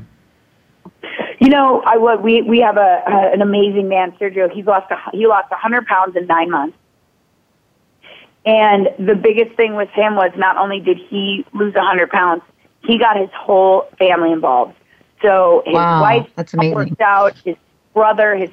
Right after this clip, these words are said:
Speaker 1: sister-in-law. He said he used to go to Costco every weekend with the entire family, and they would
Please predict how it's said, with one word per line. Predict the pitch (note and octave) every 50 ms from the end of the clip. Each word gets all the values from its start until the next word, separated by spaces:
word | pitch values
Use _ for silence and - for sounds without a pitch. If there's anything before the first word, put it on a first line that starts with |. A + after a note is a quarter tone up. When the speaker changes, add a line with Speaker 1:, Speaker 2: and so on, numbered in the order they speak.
| _ -
Speaker 1:
sister-in-law. | A3 G#3 - - A3+ G#3+ G#3 G#3 G3+ G3+ F#3+ F#3+ F#3
He | - A3+ A3+ -
said | - C4 B3 A3 - - - - _ -
he | - G#3+
used | B3 C4+ -
to | - B3+
go | B3 B3+
to | A#3
Costco | A3 - G#3+ G3+ G3 - - - G3+ G3 F#3+ - -
every | - F#3 F#3 G#3+ A3+
weekend | A3 G3+ F#3+ - F#3+ F#3 F#3+ A3 A3+ A3+ - _ _ _ _ _ _ _ _ _
with | G3 G3+ -
the | G#3+ G3+ F#3 -
entire | G3 F#3 - F#3+ F#3+ G3+ G#3+ G#3
family, | - F#3+ F#3 F3 F3+ F3+ F3+ F3 - -
and | F#3 F#3
they | F#3+ F#3
would | F3+ F3+ F3